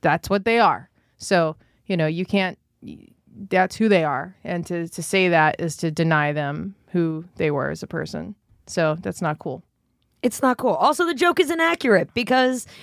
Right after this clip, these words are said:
Speaker 2: uh, not first female
Speaker 1: Mm.
Speaker 2: shooter, fifth.
Speaker 1: Yeah, not the first. And, um,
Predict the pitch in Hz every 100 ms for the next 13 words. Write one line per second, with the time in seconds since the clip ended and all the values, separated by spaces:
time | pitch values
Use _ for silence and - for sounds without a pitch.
0 | - - - 233 240 254 254 247 285 302
1 | 311 294 - _ _ _ _ _ - 226
2 | 208 - - 208 185 175 160 156 151 143
3 | - - 214 185 185 175 151 110 - -
4 | - 311 294 233 _ _ - 220 190 180
5 | 202 269 262 208 196 196 - _ _ _
6 | _ 254 262 262 262 254 254 247 254